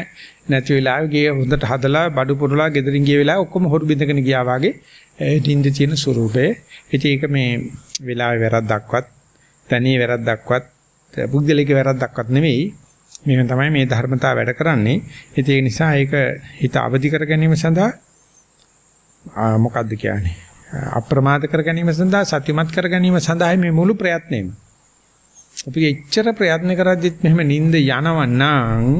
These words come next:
අබෞද්ධය ගැන, මිත්‍යා දෘෂ්ටිය ගැන කුමන කතාද? කාටද කතා කරන්නේ? මෙච්චර උනන්දු වෙලා මේ කාටවත් අපි මවාපාන්න කරනව නෙවෙයි. ලොකු උනන්දුවකින් කරන්නේ. නමුත් බලන්න මේකේ අපිට කොකා පෙන්නන හැටි, නයා පෙන්නන හැටි.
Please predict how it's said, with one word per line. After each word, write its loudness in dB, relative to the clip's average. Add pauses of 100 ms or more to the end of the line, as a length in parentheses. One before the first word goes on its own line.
(560)
අබෞද්ධය 2
ගැන, 0
මිත්‍යා 0
දෘෂ්ටිය 0
ගැන 0
කුමන 2
කතාද? -2 (2500)
කාටද 0
කතා -4
කරන්නේ? -6
මෙච්චර 0
උනන්දු 0
වෙලා 0
මේ -2
කාටවත් -2
අපි 0
මවාපාන්න 0
කරනව 0
නෙවෙයි. 2 (540)
ලොකු 2
උනන්දුවකින් 2
කරන්නේ. -2
නමුත් -2
බලන්න 2
මේකේ 2 (300)
අපිට -4 (200)
කොකා 0
පෙන්නන 2
හැටි, 0
නයා 2
පෙන්නන 0
හැටි. -2